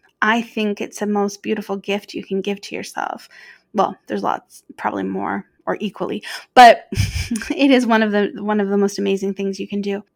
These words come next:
Not only because, yes, it raises your vibration, but also then you start to train yourself to look out for things to be grateful for. And we all know what happens <laughs> when you look for things to be grateful for.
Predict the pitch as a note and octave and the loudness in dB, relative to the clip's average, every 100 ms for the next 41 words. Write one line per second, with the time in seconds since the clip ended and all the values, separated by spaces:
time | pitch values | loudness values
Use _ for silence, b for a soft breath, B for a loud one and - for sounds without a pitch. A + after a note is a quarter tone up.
0 | - C4 C#4 D4 D4+ F4+ B4 A#4+ D4 A#3+ | 4 8 10 10 8 4 2 0 4 6
1 | A3 G#3+ - - - G3+ - - - G3 | 4 2 2 0 -2 -2 -2 -6 -8 -6
2 | - - - - - A#3+ D4 D4 b b | -6 -8 -10 -6 -2 0 0 -2 b b
3 | - D#4 E4+ - E4 E4 D4 C4 C4 C4 | 0 2 2 2 2 4 4 6 6 4
4 | - - - C4+ - A#3 D4+ D#4 A#3 F#3+ | 0 -4 -4 -8 -2 4 6 6 6 0
5 | - - - B3+ - - B B B _ | -2 0 2 0 -6 -20 B B B _
6 | - C#4 B3 B3+ - - A#3 B3+ - C4 | 0 4 6 4 2 2 4 2 -2 -2
7 | B3+ - B3 B3 A#3 B3 A#3+ A#3 B3 - | -2 0 2 2 2 -2 0 2 0 0
8 | A3+ G#3+ - - - - B B B B | -8 -8 -6 -6 -6 -12 B B B B
9 | - A#3 A#3+ A#3+ A#3+ A#3 A#3+ B3 - - | 2 2 4 4 4 4 4 2 2 2
10 | A3+ B3 A3 G#3 - - B3 A#3+ G#3+ G#3+ | 2 2 2 2 2 6 8 8 6 4
11 | - - A#3 - F#3+ - G#3+ A3+ F#3+ G3+ | 2 -2 -2 -2 -4 -4 -6 -2 -2 -4
12 | - - - | -10 -8 -8